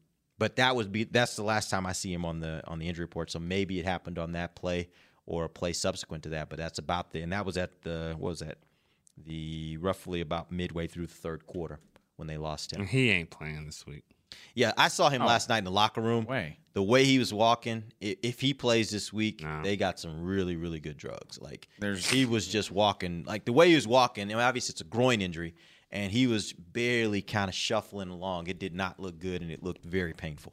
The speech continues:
Speaker 3: Dan Bailey's been gone for a month with a groin, and Tyron Smith has been out for two weeks with a groin. I know no two injuries are created equal, but to think somebody can play on three and a half days from that, n-, no way. But my main thing is, and,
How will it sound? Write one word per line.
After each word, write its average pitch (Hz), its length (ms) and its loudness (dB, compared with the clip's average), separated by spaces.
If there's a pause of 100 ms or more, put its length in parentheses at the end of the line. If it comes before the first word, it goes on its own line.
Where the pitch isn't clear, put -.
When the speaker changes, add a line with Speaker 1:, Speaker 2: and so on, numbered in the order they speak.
(140)
Speaker 3:
Dan 107 220 0
Bailey's 101 320 2
been 98 200 -2
gone 98 280 0
for 90 180 -4
a 82 40 -4
month 110 420 -2
with 107 160 -6
a 98 40 -2
groin, 101 520 0
and 80 180 -6
Tyron 95 340 -4
Smith 98 260 -6
has 82 120 -8
been 82 160 -10
out 87 180 -6
for - 120 -20
two 104 200 -6
weeks 90 280 -6
with 82 120 -10
a 78 40 -12
groin. 80 420 -6
I 92 60 -4
know 95 320 -2
no 110 180 0
two 101 220 -2
injuries 90 360 -2
are 85 100 -8
created 87 380 -4
equal, 67 400 -8
but 78 180 -8
to 85 100 -12
think 87 260 -8
somebody 80 380 -8
can 78 180 -12
play 78 300 -10
on 71 280 -12 (440)
three 87 180 -6
and 78 100 -4
a 78 40 -8
half 76 260 -12
days 76 460 -8 (180)
from 73 220 -16
that, 76 240 -8 (120)
n-, 82 200 -14 (120)
no 78 120 -16
way. - 220 -20 (600)
But 101 380 4 (440)
my 180 160 6
main 131 240 4
thing 104 260 2
is, 95 220 0
and, 92 340 -2